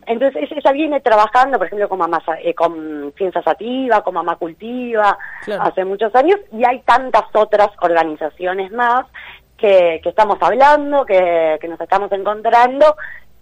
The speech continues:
Speaker 1: lo, lo realizamos en todo este proceso, ¿no? Hasta, hasta que finalmente, de hecho, la ley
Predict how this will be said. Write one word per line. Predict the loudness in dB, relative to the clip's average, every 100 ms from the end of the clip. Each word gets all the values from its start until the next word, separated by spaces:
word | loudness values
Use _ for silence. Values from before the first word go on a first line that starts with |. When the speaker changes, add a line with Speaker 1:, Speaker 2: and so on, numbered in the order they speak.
| _
Speaker 1:
lo, | -2 0
lo | -2 -8 0 2 4
realizamos | 2 2 2 2 -2
en | -4 -2
todo | 0
este | 0 -2
proceso, | 0 0 0 0 0 0
¿no? | 2 0 0
Hasta, | -4 -4
hasta | -6 -8
que | -12
finalmente, | -8 -8 -8 -10 -10 0
de | 2
hecho, | 4
la | 4 4
ley | 4 2